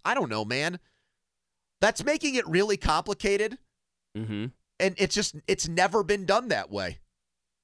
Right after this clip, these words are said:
Speaker 1: And it clearly was not done with any other award this year.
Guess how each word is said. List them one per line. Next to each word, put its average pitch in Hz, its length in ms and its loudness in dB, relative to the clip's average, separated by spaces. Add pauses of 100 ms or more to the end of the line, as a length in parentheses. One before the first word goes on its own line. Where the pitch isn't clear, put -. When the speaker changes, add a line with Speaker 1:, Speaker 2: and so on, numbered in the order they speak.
(320)
Speaker 1:
And 226 140 4
it 220 80 0 (320)
clearly 320 460 2
was 208 220 0
not 220 360 4
done 202 300 4
with 160 160 -2 (140)
any 330 300 0
other 330 260 2
award 285 460 0
this 208 240 0
year. 110 240 -6